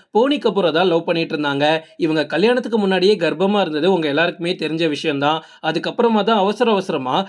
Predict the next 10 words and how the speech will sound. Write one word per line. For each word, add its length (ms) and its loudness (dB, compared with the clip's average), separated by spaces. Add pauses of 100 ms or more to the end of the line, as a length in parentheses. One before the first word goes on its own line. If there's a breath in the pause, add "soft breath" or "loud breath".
(160 loud breath)
போனி 260 2
கபூரும் 460 0
ஸ்ரீதேவியும் 520 2
கல்யாணம் 360 0
பண்ணிக்கிட்டாங்க. 680 0 (200 loud breath)
இவங்களுக்கு 340 2
ஒரு 180 0
பெண் 200 0
குழந்தையும் 480 2
பிறந்துச்சு. 560 0